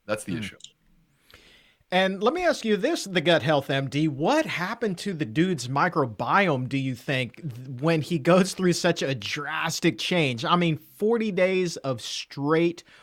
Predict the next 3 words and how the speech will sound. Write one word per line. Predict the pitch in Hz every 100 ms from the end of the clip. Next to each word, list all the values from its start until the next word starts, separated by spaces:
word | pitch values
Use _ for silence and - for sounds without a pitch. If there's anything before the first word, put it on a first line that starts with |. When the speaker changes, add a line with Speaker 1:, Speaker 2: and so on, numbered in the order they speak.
| _
Speaker 2:
water | 117 110 143 170 175 170 -
after | 139 143 - 151 139
years | 127 131 143 175 233 254 196 107 -